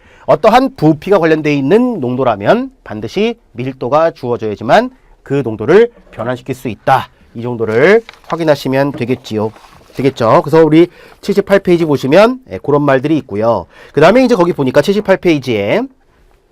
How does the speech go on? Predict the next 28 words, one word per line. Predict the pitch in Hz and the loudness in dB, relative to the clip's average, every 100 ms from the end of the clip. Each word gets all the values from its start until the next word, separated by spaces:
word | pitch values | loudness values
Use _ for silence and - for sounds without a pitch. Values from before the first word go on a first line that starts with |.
| _ _ - _ _ _ | _ _ -20 _ _ _
뭐 | 101 | -8
퍼센트 | 214 240 226 | -2 2 2
농도 | 202 | 4
같은 | 185 185 170 | 2 2 2
경우에 | 156 151 | 2 2
거기 | 151 135 | 2 0
뭐 | 156 | -2
피피엠 | 151 226 214 175 165 | -2 -6 -6 0 0
백만 | 131 135 139 | 0 -2 -2
분의 | 139 | -4
피피비 | - 151 170 165 151 117 107 | -6 -8 -4 -2 -4 -8 -8
십억분의 | 196 202 180 151 | -4 -4 -2 -2
일 | 135 | -2
있는데 | 113 113 156 135 90 _ - - | -4 2 4 4 0 _ -20 -12
보통은 | - 131 190 220 | -6 -2 0 2
이제, | 160 202 202 _ _ - | 4 2 2 _ _ -8
에, | 104 107 | -6 -4
화학에서는 | 180 214 220 175 151 185 175 | 0 2 2 2 0 0 0
이제 | 151 | 0
물, | 151 113 147 220 220 202 139 - 175 | -2 -2 0 2 2 0 -4 -12 -4
뭐 | 131 123 | -2 -2
이렇게 | 123 | -4
물에 | 117 180 202 | -2 2 4
오염물질 | 143 156 208 208 - 160 | 4 6 6 4 0 -2
있는 | 147 | -2
것 | 147 | -4
정도 | 143 160 | -4 -4
뭐 | 127 123 | -2 -2